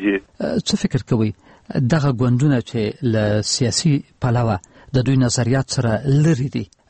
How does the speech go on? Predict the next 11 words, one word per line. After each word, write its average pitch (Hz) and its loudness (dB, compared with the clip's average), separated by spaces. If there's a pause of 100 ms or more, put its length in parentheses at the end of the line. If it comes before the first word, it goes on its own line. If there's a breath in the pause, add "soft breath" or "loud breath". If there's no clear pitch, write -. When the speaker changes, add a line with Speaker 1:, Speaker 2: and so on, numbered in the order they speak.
(760)
Speaker 2:
دوی 156 4
باید 139 2
توافق 123 0
وکړي 156 0
چې 156 0 (240)
یو 139 4
مشر 131 0
وټاکي؟ 131 -4 (300)
Speaker 1:
نه، 156 2 (380)
زما 139 0 (800)
نظر 120 0